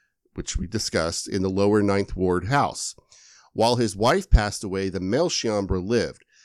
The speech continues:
The chief suspect of that crime was called Momfrey on multiple occasions in newspapers.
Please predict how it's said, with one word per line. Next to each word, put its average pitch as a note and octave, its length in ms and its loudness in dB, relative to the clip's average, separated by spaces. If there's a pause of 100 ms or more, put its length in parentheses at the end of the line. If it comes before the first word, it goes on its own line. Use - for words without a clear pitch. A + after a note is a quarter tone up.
(180)
The - 80 -12
chief A#2+ 240 -2
suspect B2 680 0 (100)
of A2 200 0
that G#2+ 240 0 (100)
crime F2 420 -2
was G2 240 0
called G#2+ 260 -2
Momfrey B2+ 580 0
on F#2+ 140 -2
multiple A2+ 440 -2
occasions G#2+ 520 -4
in F#2 140 -2
newspapers. A2 720 -2